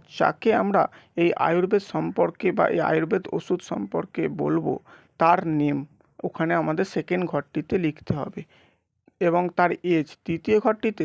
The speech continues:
সেই পেশেন্টের এজ কত সেইটি আমাদেরকে লিখতে হবে। তারপর ফোন নাম্বার, সেই পেশেন্টের ফোন নাম্বার অর্থাৎ পরবর্তীকালে যদি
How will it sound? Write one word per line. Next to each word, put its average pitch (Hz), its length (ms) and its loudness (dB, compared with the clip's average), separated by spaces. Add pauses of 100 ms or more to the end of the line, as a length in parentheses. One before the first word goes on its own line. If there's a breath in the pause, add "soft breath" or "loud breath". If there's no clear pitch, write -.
সেই 190 140 2 (100)
পেশেন্টের 180 520 0 (200)
এজ 170 120 0 (140)
কত 156 180 -2 (1300 loud breath)
সেইটি 160 340 0 (100)
আমাদেরকে 160 440 0
লিখতে - 260 -8
হবে। 170 160 -8 (420 soft breath)
তারপর 175 320 2 (160)
ফোন 202 180 -2 (160)
নাম্বার, - 340 -8 (440 soft breath)
সেই 226 160 2 (120)
পেশেন্টের 202 560 2
ফোন 160 140 -2 (120)
নাম্বার 147 220 0 (140)
অর্থাৎ 208 200 0 (140)
পরবর্তীকালে 208 720 2 (100)
যদি 214 160 -2